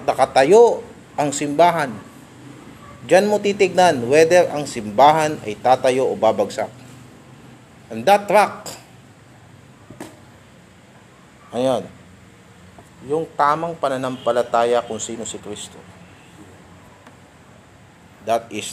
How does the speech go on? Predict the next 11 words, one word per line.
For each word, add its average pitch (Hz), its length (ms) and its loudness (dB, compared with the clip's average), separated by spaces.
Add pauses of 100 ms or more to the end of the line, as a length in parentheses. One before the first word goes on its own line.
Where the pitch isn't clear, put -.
the 98 80 -6
rock. 95 240 -6 (160)
Upon 135 560 -2
this 127 320 -12
rock, 123 240 -2 (1600)
ikaw, 123 320 0
Pedro, 131 560 -4
hindi 104 160 -12
mo 117 160 -6
natutunan 113 640 -8
yan 107 240 -8